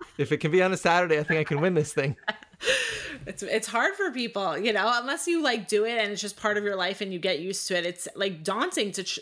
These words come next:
Speaker 2: shut off your phone for twenty-five hours.
Speaker 1: All right, so let's change gears. We know you have a passion for the environment. So what would you say is currently the biggest threat to the environment?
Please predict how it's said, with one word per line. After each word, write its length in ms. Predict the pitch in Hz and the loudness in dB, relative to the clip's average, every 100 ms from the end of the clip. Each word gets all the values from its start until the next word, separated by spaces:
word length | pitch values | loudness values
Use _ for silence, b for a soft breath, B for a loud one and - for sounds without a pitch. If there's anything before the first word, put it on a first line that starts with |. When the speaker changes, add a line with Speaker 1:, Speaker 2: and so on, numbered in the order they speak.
| - | -4
Speaker 2:
shut 200 | - 220 | -2 0
off 140 | 233 | 0
your 100 | 226 | -2
phone 220 | 240 269 | -2 -4
for 100 | 233 | -4
twenty-five 480 | 180 208 202 202 196 | -6 -6 -2 -2 0
hours. 560 | 208 294 185 - - - _ _ B B B B _ _ - - | 0 0 -4 -8 -14 -18 _ _ B B B B _ _ -20 -6
Speaker 1:
All 80 | 123 | 0
right, 100 | 117 | 0
so 100 | 120 | 2
let's 160 | 139 151 | 2 2
change 380 | - 156 143 117 | 0 0 0 0
gears. 420 | 131 120 113 113 | 2 4 2 -2
We 140 | 127 | -2
know 100 | 127 | 0
you 140 | 131 131 | 2 2
have 100 | 117 | -2
a 60 | |
passion 420 | - 123 120 127 | 0 -2 0 -4
for 140 | 113 113 | -4 -2
the 80 | 113 | -2
environment. 580 | 107 113 117 107 107 | 0 0 2 0 -4
So 140 | 104 113 | -2 2
what 180 | 123 127 | 2 0
would 180 | 117 | -4
you 140 | 123 147 | -2 -2
say 360 | - 110 98 | -2 -2 -2
is 200 | 98 107 | -2 -6
currently 360 | - 113 110 107 | -6 -6 -4 -4
the 100 | 104 | -4
biggest 340 | 98 107 101 | -4 -4 -6
threat 220 | - 104 - | -4 -4 -4
to 80 | |
the 80 | 101 | -8
environment? 480 | 101 98 98 98 98 | -6 -6 -8 -10 -12